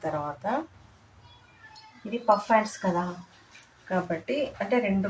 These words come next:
ఫ్రిల్స్ ఇవ్వమన్నారు అంతే, టూ ఇంచెస్ పైకి పెట్టేస్తున్నా. అలాగే ఇక్కడ కూడా టూ ఇంచెస్, సేమ్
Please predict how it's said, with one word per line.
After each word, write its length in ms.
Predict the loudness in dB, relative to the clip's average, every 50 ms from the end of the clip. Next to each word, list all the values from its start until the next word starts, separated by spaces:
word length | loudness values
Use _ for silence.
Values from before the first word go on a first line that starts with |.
| -4 -6
ఫ్రిల్స్ 320 | -4 -4 -4 -4 -4 -6 -4
ఇవ్వమన్నారు 340 | -2 -2 0 0 0 0 0 -2
అంతే, 180 | -2 0 -2 -2 -2 -2
టూ 60 | -4 -2 0 -2
ఇంచెస్ 260 | -2 -2 -4 -8 -8 -2 0
పైకి 220 | 0 0 0 -2 -6
పెట్టేస్తున్నా. 600 | -8 -6 -6 -8 -8 -8 -10 -14 -8 -4 -2 -2 -2 -2 -4 -10 -20 -20 -20 -20 -20 -20 -20 -20 -20 -20 -20 -20 -20 -20 -18 -6 -4 -2
అలాగే 340 | 0 2 2 2 0 -2 -6 -8 -6
ఇక్కడ 160 | -4 -2 0 0
కూడా 140 | 0 0 -2 -2 -2
టూ 80 | -4 -4 -2 -6
ఇంచెస్, 320 | -8 -10 -12 -16 -16 -16 -18 -18 -18 -20 -20 -20 -20 -20 -20 -20 -20 -20 -20 -20 -20 -20 -20 -20 -20 -20 -20 -20 -20 -14 -2
సేమ్ 200 | 0 2 2 4